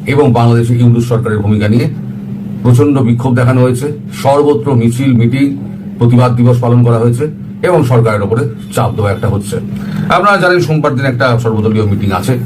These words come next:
সেই মিটিংটার উপরে নির্ভর করছে কি হবে না হবে, বাংলাদেশের ব্যাপারে কি আলোচনা হবে না হবে। এখন কেউ কেউ বলছেন নাকি মিটিং নাকি শনিবার হচ্ছে মিটিংটা, কিন্তু আমার কাছে এরকম কোনো খবর নেই।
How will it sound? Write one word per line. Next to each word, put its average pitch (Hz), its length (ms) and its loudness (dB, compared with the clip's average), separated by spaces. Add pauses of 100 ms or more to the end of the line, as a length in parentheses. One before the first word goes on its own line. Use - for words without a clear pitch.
(460)
সেই 120 100 4
মিটিংটার 104 400 0
উপরে 101 180 -2
নির্ভর 101 240 0
করছে 104 300 -2
কি 123 100 2
হবে 90 280 0
না 82 80 -2
হবে, 82 220 -4 (280)
বাংলাদেশের 95 380 0
ব্যাপারে 117 280 0
কি 123 100 2
আলোচনা 110 320 0
হবে 98 180 -2
না 101 80 0
হবে। 117 240 0 (560)
এখন 180 220 0
কেউ 190 180 0
কেউ 214 120 4
বলছেন 208 280 -2
নাকি 190 160 -2
মিটিং 175 260 0
নাকি 165 180 0
শনিবার 147 400 2
হচ্ছে 123 260 0
মিটিংটা, 123 420 0 (180)
কিন্তু 135 160 0
আমার 120 180 4
কাছে 123 160 2
এরকম 123 140 2
কোনো 117 160 2
খবর 113 220 0
নেই। 123 300 -2